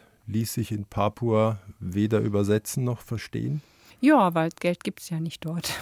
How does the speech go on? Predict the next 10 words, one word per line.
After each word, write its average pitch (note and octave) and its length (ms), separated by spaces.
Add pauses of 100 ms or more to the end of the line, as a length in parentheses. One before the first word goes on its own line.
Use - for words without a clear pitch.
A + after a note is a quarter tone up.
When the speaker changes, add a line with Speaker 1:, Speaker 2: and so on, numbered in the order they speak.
(160)
Speaker 2:
Also F#3+ 260 (100)
im E3+ 220 (280)
traditionellen G3 800
Leben E3 220
gibt's - 240
dort - 240
kein E3+ 320
Geld. D#3 480 (560)
Und F3+ 240
deshalb, F3+ 340